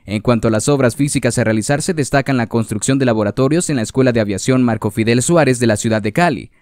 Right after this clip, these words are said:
la terminación de obras en la torre de control de cacom uno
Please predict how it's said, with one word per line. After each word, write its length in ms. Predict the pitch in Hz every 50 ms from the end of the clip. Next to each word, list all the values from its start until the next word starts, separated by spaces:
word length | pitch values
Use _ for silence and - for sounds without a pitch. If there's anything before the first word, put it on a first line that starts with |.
| _
la 100 | - 139
terminación 500 | 147 190 175 180 180 175 170 - 240 240
de 80 | 226 185
obras 320 | 160 165 165 160 156 147
en 140 | - - 127
la 80 | 113 104
torre 220 | - 135 131 131
de 120 | 113 110 104
control 400 | - 101 95 - 123 156 180 190
de 140 | 170 135
cacom 400 | - 117 104 - - 120 117 113 -
uno 380 | - 185 160 123 117 120 117